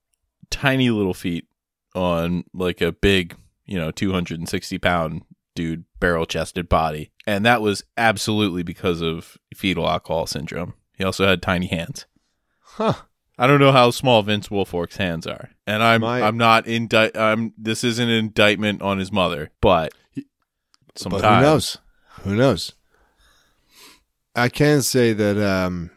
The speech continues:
Speaker 2: my, not the uncle out here, my other uncle, the giant piece of shit uncle, my dad's brother, uh, is, he, he's just shy of seven feet tall, I think, at his peak, and he's got size eleven feet,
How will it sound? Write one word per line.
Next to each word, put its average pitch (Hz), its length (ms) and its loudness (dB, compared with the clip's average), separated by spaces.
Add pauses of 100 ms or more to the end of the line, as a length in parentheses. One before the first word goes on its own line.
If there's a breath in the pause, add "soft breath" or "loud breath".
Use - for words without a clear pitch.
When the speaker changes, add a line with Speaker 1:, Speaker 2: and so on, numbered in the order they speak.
(140)
Speaker 2:
my, 95 580 -4 (640)
not 131 240 0
the 127 160 2
uncle 120 540 -2 (100)
out 110 220 -2
here, 117 180 2
my 92 160 -2
other 107 320 2
uncle, 82 520 -8
the 87 260 -12
giant 101 420 -8
piece 104 220 -8
of 85 100 -16
shit 110 240 -4
uncle, 87 420 -10 (560)
my 85 120 -16
dad's 101 320 -4
brother, 76 400 -14 (360)
uh, 82 200 -12
is, 82 500 -12
he, 107 200 -6
he's 101 360 -10
just - 240 -6
shy 151 240 0
of 113 80 0
seven 117 320 2
feet - 220 -2
tall, 92 260 -2
I 76 60 -8
think, 85 240 -12
at 80 60 -14
his 78 120 -12
peak, 78 460 -12
and 82 140 -14
he's 127 260 -6
got 82 340 -8 (400)
size 113 260 -6
eleven 95 460 -8
feet, - 440 -14